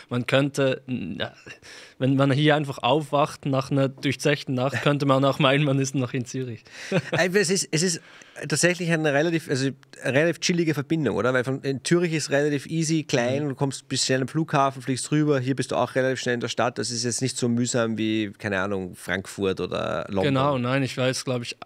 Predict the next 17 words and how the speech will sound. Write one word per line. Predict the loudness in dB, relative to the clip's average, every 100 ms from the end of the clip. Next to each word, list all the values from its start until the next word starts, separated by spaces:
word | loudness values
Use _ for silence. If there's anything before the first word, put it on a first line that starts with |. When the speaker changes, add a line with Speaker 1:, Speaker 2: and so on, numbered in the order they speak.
| -6
Speaker 1:
eine | 0 2 2 0 -2 -4
Stunde, | -4 -4 -2 -4
vielleicht | -4 -4 -4 -6 _
eine | -4 -2
Stunde, | -2 -2 -2
zehn | 0 0
Minuten | 0 -2
oder | -4 -4
so | -4
im | -4
Flieger. | -4 -6 -4 -8 _ -20 -20 -6
Äh, | -2 0 0 -2
da, | -4 -2
da | 0 2
wäre | 4 4
auch | 4 0
ein, | 0 0 0